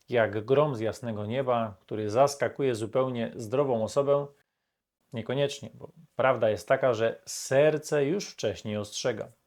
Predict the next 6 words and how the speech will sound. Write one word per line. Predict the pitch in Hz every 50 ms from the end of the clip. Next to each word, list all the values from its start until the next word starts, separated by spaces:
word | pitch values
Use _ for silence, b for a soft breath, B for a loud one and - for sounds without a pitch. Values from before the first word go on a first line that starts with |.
| _ _ -
Zawał | 117 101 101 131 156 147 143 135 127
serca | - 156 143 139 - 143 135 135 - - -
rzadko | 123 104 104 131 180 202 202 - - 190 180
przychodzi | - - 113 - 110 107 98 107
bez | 101 107 104 101
ostrzeżenia. | 101 95 - - - 120 117 135 135 123 110 101